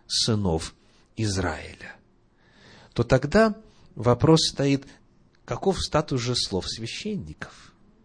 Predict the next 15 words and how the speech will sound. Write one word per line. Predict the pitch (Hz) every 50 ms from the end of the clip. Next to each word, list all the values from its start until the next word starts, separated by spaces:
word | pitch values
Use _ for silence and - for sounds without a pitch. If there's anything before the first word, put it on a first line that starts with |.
| _ _
Почему | - 104 - - 139 165 190 202 185 - -
они | 95 98 95 104 123 135 135
именно | - - 120 131 127 120 107 98 95 95
так | 92 - - 143 156 156 - - -
вот | 85 85 104 110 - - - - _ _ _ _ _ _ _
призваны? | - - 104 135 196 190 170 131 110 95 92 95 95 - - _ _ _ _ - - _ _ _ _ _ _ _ _ _ _ _ _ _ _ _ _ _ _ _
Почему | - 104 - - 117 123
они | 127 123 117
по | 120 127 120
закону | 101 87 85 - - - 175 196 208 165 107 82 76
вот | 71 78 80 - - -
должны | - 95 90 92 87 85 87 - 95 101 104 104 104
это | - 87 87 - - 87 85 - -
делать? | - 78 78 80 - - - - - - - _ _ _ _ _ _ _ _ _ _ _ 214 _ _ _ _ - - _ _ _ _ _ _ _ _ _ _ _ _ _ _ _ _ _ _ _ _ _ - _ _ _ _ _
Комментарий | _ - 135 139 143 156 160 - 185 175 175 170 160 151 143 135